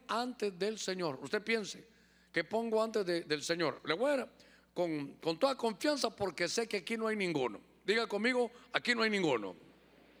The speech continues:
Hermano, ¿cuándo vas a servir al Señor? "Mm, voy a ver cuándo me sobra tiempo".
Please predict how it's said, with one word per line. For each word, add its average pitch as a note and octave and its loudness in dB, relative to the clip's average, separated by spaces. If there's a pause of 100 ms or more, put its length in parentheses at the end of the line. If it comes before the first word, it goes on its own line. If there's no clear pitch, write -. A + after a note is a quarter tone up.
(840)
Hermano, C4+ 2
¿cuándo C4 4
vas C4 2
a C4 4
servir A3+ 0
al B3+ 2
Señor? A#3 0 (360)
"Mm, A3 -6
voy G#3+ 2
a G#3+ 2
ver G#3+ 0
cuándo A3 0
me F3+ 0
sobra G#3 0
tiempo". G3+ -4